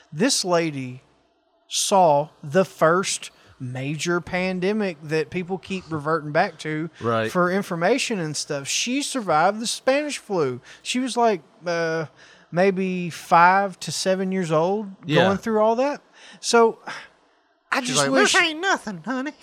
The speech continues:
Speaker 2: <laughs>
Speaker 1: No. Old black lady, man.
Speaker 2: Oh.
Speaker 1: Little old black lady.
Speaker 2: Yeah.
Speaker 1: She was fifty-two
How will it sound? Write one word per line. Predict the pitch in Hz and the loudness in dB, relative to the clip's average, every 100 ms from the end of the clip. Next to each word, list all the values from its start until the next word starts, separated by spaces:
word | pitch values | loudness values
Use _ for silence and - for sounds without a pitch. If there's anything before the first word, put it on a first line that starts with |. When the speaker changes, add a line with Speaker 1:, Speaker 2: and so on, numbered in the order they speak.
| - | -4
Speaker 2:
<laughs> | 180 - 180 185 | -4 -4 -6 -2
Speaker 1:
No. | 185 165 127 214 - _ _ _ _ _ _ - | 0 0 -2 -12 -16 _ _ _ _ _ _ 4
Old | 196 202 | 6 8
black | 196 165 - | 4 2 -2
lady, | 120 120 | -8 -8
man. | 120 110 123 _ - | -16 -20 -20 _ 0
Speaker 2:
Oh. | 185 135 104 _ - | 2 2 0 _ -6
Speaker 1:
Little | 170 220 | 0 4
old | 220 202 | 6 6
black | 202 202 - | 4 2 -2
lady. | 208 139 | -4 0
Speaker 2:
Yeah. | 135 110 - | 0 0 -6
Speaker 1:
She | - - 226 | -4 -2 0
was | 185 139 | -2 -2
fifty-two | - - - 226 - 208 196 - - 165 131 | -4 -8 -4 -4 -6 -12 -12 -10 -4 -2 -2